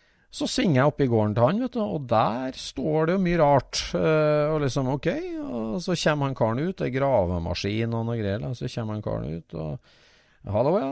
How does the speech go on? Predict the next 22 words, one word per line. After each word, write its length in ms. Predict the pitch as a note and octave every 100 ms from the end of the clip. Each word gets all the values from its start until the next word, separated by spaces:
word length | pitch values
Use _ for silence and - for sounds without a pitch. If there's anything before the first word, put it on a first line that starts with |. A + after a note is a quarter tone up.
| C4+
og 80 | F3
sånn 160 | F#3+
og 60 | E3
sånn, 240 | G3 B3
og 100 | A#3+ F#3
så, 140 | F3 F3 F3+ -
og 100 | -
så 200 | - D3+ D#3 -
ser 320 | - - G2+
jeg 80 | G#2
at 220 | A#2 -
på 100 | C3
hånda 300 | B2 F#2+ F#2+
så 140 | A2+ B2+
har 220 | A#2 F2+
han 160 | F#2 A#2
altså, 320 | F#2 - G2 F#2+ G2 G2
mm, 260 | G2 G2 F#2+ F#2+ G2 - G2+
eh, 400 | G2+ G2 G2 G2 G2+
han 160 | G#2 G2
har 320 | F#2+ F#2 G2 -
N 180 | G#2